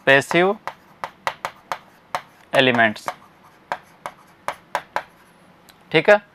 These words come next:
उसके बाद हम देखेंगे number of node कि हमारे सर्किट में कितने आपके नोड है। उसके बाद देखेंगे number of junction, इसके अंदर कितने आपके पास जंक्शन है। ठीक है, उसके बाद देखेंगे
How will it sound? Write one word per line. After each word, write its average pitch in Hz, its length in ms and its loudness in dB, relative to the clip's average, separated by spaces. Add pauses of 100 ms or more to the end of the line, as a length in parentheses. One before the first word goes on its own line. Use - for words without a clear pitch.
(380)
उसके 156 220 0
बाद 175 160 8
हम 156 120 4
देखेंगे 160 520 -2 (600)
number 160 380 6
of 196 300 6 (300)
node 117 340 0 (800)
कि 156 100 2
हमारे 135 240 6
सर्किट 147 320 0
में 160 160 -2
कितने 160 280 2
आपके 170 260 2 (300)
नोड 123 240 4
है। 113 140 0 (420)
उसके 156 180 2
बाद 165 120 10
देखेंगे 156 400 -2 (280)
number 147 300 4
of 202 200 8 (400)
junction, 127 420 2 (1600)
इसके 156 220 0
अंदर 156 180 2
कितने 156 280 2
आपके 160 220 6
पास 185 300 2 (180)
जंक्शन 127 420 -2
है। 120 140 -8 (180)
ठीक 196 180 2
है, - 180 2
उसके - 180 0
बाद 165 160 8
देखेंगे 175 440 -2